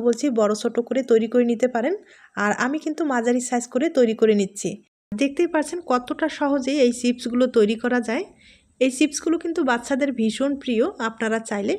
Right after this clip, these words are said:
সহজেই এই ধরনের চিপসগুলো তৈরি করে নিতে পারেন। কাঠের টুকরোটায় মাঝে মাঝে হালকা করে একটু তেল লাগিয়ে নেবেন,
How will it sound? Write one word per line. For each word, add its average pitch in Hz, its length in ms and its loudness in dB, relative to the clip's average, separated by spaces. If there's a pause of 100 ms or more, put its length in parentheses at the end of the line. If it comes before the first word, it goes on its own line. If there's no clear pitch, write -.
(140)
সহজেই 247 440 -2 (100)
এই 226 160 2
ধরনের 208 340 0
চিপসগুলো 214 400 -4 (140)
তৈরি 208 220 4
করে 208 120 2
নিতে 190 220 -2
পারেন। 180 280 -2 (520)
কাঠের 269 340 -2
টুকরোটায় 339 520 2 (100)
মাঝে 247 280 2
মাঝে 240 260 0
হালকা 226 260 -2
করে 220 240 2
একটু 247 120 -4 (120)
তেল 226 160 6 (100)
লাগিয়ে 226 320 2
নেবেন, 254 200 2